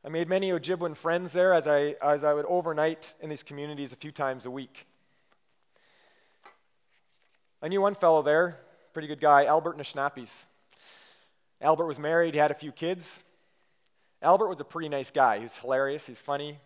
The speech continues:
hospitable, but Albert wasn't perfect. Albert had a drinking problem.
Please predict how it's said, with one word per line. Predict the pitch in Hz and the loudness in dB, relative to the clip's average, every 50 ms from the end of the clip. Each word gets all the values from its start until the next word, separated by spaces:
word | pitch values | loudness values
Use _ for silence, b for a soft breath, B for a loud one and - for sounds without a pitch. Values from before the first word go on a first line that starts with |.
| _ _ | _ _
hospitable, | - 127 - - - 151 147 151 151 160 170 165 165 b b b b b b b b b b b b b | -12 -10 -10 -8 -6 -4 -4 -2 -2 -4 -4 -6 -8 b b b b b b b b b b b b b
but | - 139 | 4 6
Albert | 165 175 190 170 180 156 | 8 8 8 6 2 2
wasn't | 160 156 143 147 - - _ _ _ _ _ _ _ | 0 0 0 -2 -12 -16 _ _ _ _ _ _ _
perfect. | - 156 151 - - - _ - - _ _ _ _ _ _ _ _ _ _ _ - | -4 -4 -4 -4 -6 -16 _ -20 -20 _ _ _ _ _ _ _ _ _ _ _ 2
Albert | - 160 202 233 185 180 160 131 | 6 6 8 8 6 2 -2 0
had | 135 143 147 | 0 2 2
a | 151 147 - - - | 2 0 -4 -18 -12
drinking | - 165 170 156 - 143 143 127 | -10 -8 -8 -8 -12 -16 -18 -18
problem. | - - 123 113 107 101 87 101 95 90 | -14 -6 -4 -2 -2 -2 -4 -8 -16 -18